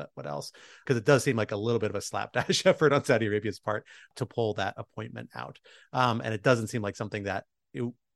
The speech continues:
Biden administration would be inclined to coordinate with them in advance. If they had, you wouldn't have seen this weird timing misalignment. Well, folks, that brings us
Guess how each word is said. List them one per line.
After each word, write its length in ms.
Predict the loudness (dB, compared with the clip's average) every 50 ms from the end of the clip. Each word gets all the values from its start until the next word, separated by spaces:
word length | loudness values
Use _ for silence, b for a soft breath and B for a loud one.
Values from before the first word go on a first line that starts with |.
| _ _ _
Biden 140 | 0 0 2
administration 400 | 2 0 0 -2 -2 -4 -6 -6
would 60 | -8
be 60 | -8
inclined 260 | -8 -6 -8 -8 -8 -8
to 60 | -12
coordinate 500 | _ _ -8 -8 -8 -8 -8 -10 -10 -8
with 100 | -10 -8
them 140 | -8 -8 -8
in 80 | -6
advance. 240 | -4 -2 -4 -4 -4
If 80 | -8 -8
they 120 | -6 -4
had, 240 | -2 -2 -2 -2 -4
you 120 | -6 -10
wouldn't 160 | -10 -10 -12
have 80 | -12 -14
seen 260 | -12 -12 -12 -10 -8
this 220 | -10 -10 -10 -12 -14
weird 360 | -12 -10 -10 -10 -10 -14 -14
timing 400 | -12 -12 -12 -10 -10 -12 -12 -12
misalignment. 540 | -14 -14 -14 -14 -12 -12 -12 -12 -14 -16 -18 _ _ _ _ _ _ _ _ _ _ _ _ _ _ _ _ _ _ _ _ _ B B B B B B B
Well, 180 | 8 8 8 8
folks, 320 | 8 6 4 4 2 -2 -10 _
that 480 | -10 -6 -2 2 2 4 4 4 2 0 _ -8
brings 420 | -2 2 4 4 4 4 2 2
us 340 | 2 2 2 2 0 -4 -10